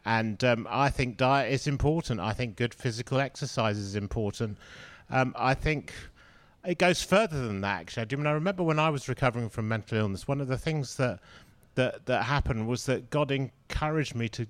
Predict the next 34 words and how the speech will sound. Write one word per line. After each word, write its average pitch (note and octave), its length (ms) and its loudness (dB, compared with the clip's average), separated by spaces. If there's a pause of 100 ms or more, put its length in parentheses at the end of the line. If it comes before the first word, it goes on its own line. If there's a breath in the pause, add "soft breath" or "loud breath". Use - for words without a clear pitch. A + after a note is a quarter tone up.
(160)
do B2 200 -2
long C#3 280 0
walks B2 320 -2
in B2 80 -2
the A#2 80 -4
country G#2 680 -4 (400 loud breath)
and A2+ 280 -4
look C3 160 0
at A2 160 -2
nature G#2 760 0
and A2+ 280 -2
admire B2 440 0
his B2+ 180 -2
creation, C#3 640 -2 (720 soft breath)
which C#3+ 140 -4
sounds D3 260 2
really C#3 260 0
basic, C#3+ 520 0
doesn't A2+ 240 -2
it, G2 120 -2
and A2+ 100 -2
almost C3+ 420 0
simplistic. A#2 640 -2 (400 loud breath)
But C3+ 120 2
actually, D3+ 280 0
that C#3 120 2
was B2+ 120 -4
a C3+ 60 -2
huge D3 360 -4
part A#2+ 300 2
of A#2 100 -4
my A#2+ 180 0
recovery, A2 920 -4 (480 soft breath)
was, A2+ 320 0